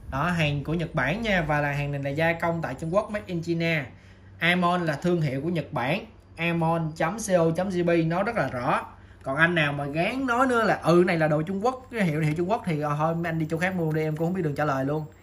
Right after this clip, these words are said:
Em nói rất là rõ rồi. Hàng bên em á thì em tư vấn rất là kỹ, em không hề bao giờ có chữ lương lẹo ở đây hết. À, hàng như thế nào em sẽ nói vậy. À, thì đây là cái đồng hồ đo áp của thằng Amon. Cái đồng hồ đo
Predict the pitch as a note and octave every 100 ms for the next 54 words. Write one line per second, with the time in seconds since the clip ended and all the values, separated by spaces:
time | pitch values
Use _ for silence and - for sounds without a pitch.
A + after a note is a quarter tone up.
0 | - - D3+ F3 G3+ A#3 F3 C3+ E3+ F#3+
1 | C#3 - - - - - C#3+ D#3 E3 F3+
2 | F#3 D3 D#3+ E3+ F3 G#3+ A3 D3+ A#2+ C#3+
3 | - - - - D#3+ E3 F3 E3 D3+ C#3
4 | D3 D#3+ C#3 F3+ F3+ C#3 D3+ D3+ B2+ A#2
5 | D#3 E3 G3+ - - - - - - C#3+
6 | D3+ D3+ D3+ D3+ D3+ D#3 - C#3+ D#3 F3+
7 | D3 D3 F3+ G3+ F3 B2+ D3 - - -
8 | - - - - - - - - - C#3
9 | C#3+ C#3+ C#3+ D3 D#3+ D#3+ E3+ F#3 F3 F#3+
10 | F#3 D#3+ D3 D3+ E3+ F3+ A3 A#3+ G#3 -
11 | D#3+ F3 F#3 G3+ D#3+ - - - - -
12 | - A#3+ F#3 D3+